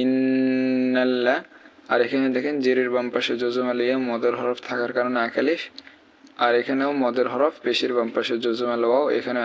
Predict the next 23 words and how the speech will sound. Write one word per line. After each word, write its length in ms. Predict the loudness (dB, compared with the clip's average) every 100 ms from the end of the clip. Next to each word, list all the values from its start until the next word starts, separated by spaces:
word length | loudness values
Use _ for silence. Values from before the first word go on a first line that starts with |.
| -2
এক 80 | -4
আলিফ 160 | -8 -4
টান 140 | -4 -4 -2
হবে। 180 | 0 -2 -4 -20 -20 -20 -10 -2 0
এবং 220 | 2 2 -2 -10 -18 -20 -20 _ _ -4 -2
এখানে 200 | 0 -2 0
খারা 180 | 2 4
জবর 200 | 4 2 0
থাকার 240 | 0 0 0
কারণে 260 | 0 0 -2 -2
এখানে 220 | -2 -2 -2
এক 80 | -2
আলিফ 160 | -4 -2 -2
টান 140 | -2 -2
হবে। 200 | 2 2 2 -4 -20 -20 -12 0 2
আর 80 | 4 2
এখানে 220 | 0 0 0 0
জেরের 280 | 2 2 2
বাম 120 | 0 0
পাশে 180 | 0 -2 -2
জজম 260 | -2 0 0
আলিয়া, 280 | 2 2 0 -4
তো 60 | -2